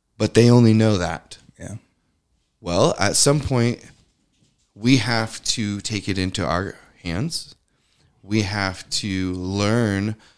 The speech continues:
Speaker 1: how to, essentially, we have to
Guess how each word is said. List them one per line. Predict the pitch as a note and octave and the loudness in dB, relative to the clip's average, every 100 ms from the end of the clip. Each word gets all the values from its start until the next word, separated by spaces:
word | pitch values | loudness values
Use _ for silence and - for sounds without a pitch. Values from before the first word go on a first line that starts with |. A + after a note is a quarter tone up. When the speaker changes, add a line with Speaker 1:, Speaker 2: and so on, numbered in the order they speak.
| _ _ - | _ _ -2
Speaker 1:
how | A2 G2+ | 0 2
to, | - - G#2+ G#2 G2+ G2+ G2+ F#2+ - _ _ _ | 0 -2 0 0 0 -2 -2 -6 -10 _ _ _
essentially, | F#2+ C3 C#3+ C3+ | 0 2 4 2
we | A2+ A2+ | 2 0
have | A#2 - | -2 -4
to | - A#2 A2 | -4 -2 -2